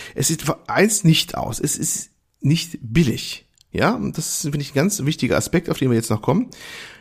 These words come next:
Das ist, auch wenn es ein Free-to-Play-Spiel ist, und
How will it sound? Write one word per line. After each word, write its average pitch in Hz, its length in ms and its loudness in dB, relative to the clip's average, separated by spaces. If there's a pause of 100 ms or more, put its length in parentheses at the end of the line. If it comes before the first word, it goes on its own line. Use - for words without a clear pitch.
(140)
Das - 180 2
ist, - 380 0 (340)
auch 151 180 2
wenn 196 80 6
es 185 120 0
ein 131 200 2
Free-to-Play-Spiel 135 800 0
ist, - 400 -2
und - 520 -2